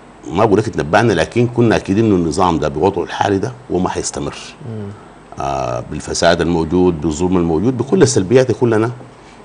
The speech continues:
Speaker 1: عارفينها.
Speaker 2: مم.
Speaker 1: فكان طبيعي إنه هو ما يستمر، وإنه في النهاية ينهار يعني، وفعلا
Speaker 2: مم.
Speaker 1: قد انهار.
Speaker 2: مم. طيب، أنت نزلت يعني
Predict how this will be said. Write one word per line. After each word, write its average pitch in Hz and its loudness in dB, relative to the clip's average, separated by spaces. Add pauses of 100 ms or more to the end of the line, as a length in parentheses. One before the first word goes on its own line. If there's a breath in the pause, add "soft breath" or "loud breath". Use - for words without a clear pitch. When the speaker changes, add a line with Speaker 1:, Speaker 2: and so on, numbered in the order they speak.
(360)
Speaker 1:
عارفينها. 80 2 (300)
Speaker 2:
مم. 107 -8 (480)
Speaker 1:
فكان 156 4
طبيعي 143 4
إنه 139 8
هو 123 6
ما 123 6
يستمر، 110 4 (1040)
وإنه 113 2
في 92 -6
النهاية 113 0
ينهار 123 2
يعني، - -4 (180)
وفعلا 135 0
Speaker 2:
مم. 131 0
Speaker 1:
قد 131 2
انهار. 113 0 (360)
Speaker 2:
مم. 95 -12 (540 loud breath)
طيب، 127 -2
أنت 240 0
نزلت 202 6 (160)
يعني 110 4